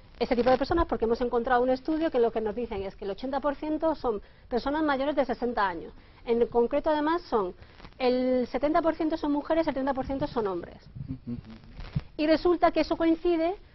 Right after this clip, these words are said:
Speaker 1: con este. Nosotros queríamos ampliar nuestra audiencia, porque lo normal es que al circo vengan, pues, imagínate, eh, personas entre los treinta a los cincuenta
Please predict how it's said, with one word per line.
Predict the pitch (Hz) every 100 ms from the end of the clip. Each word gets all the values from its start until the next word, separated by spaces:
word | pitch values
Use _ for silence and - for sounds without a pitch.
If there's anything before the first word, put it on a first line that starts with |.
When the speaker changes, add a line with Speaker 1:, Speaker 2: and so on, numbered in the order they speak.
| -
Speaker 1:
con | 294 285
este. | 320 - - - - _ _ -
Nosotros | 208 294 285 269
queríamos | 254 262 277 240 233
ampliar | 214 202 220 240 262
nuestra | 269 - 311
audiencia, | 311 330 349 - 294 403 - - - - - -
porque | 233 226
lo | 226 220
normal | 214 226 277
es | 302
que | - 294 - - - -
al | 240
circo | - 294 269 311
vengan, | 302 311 320
pues, | 320 247 208 190
imagínate, | - 202 - - - - - - - -
eh, | -
personas | 220 233 - 285 311
entre | 294 277 247
los | 226 -
treinta | 277 285 285 302
a |
los | 294 294
cincuenta | 294 294 339 330 330 349